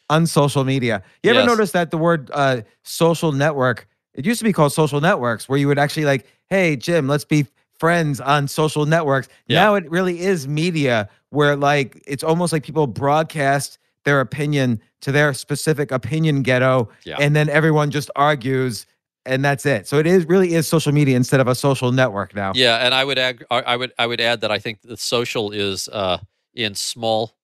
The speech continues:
Speaker 2: p-, print, and the media
Speaker 1: Right.
Speaker 2: is in large print now.
Speaker 1: Yeah.
Speaker 2: Yeah.
Speaker 1: Yeah. So, so, um, you know, actually, let's, let's talk a little about the data, because I'm,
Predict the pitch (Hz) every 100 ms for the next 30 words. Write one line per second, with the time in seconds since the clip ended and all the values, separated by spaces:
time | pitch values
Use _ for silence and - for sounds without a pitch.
0 | _ _ _ _ - 123 98 85 _ _
1 | _ - 107 104 101 117 113 127 123 90
2 | 98 92 95 95 - 82 - 78 71 _
3 | _ _ _ _ _ - 139 135 101 _
4 | _ _ _ 98 78 139 117 - _ _
5 | - 208 196 170 208 190 156 _ - 160
6 | 170 175 170 156 - _ _ - 165 208
7 | 208 226 240 240 233 - - _ - 233
8 | - - 220 214 175 175 185 185 175 156
9 | 156 156 156 160 - 143 143 139 127 80
10 | _ _ - 160 202 170 139 123 127 151
11 | 143 139 131 - - 139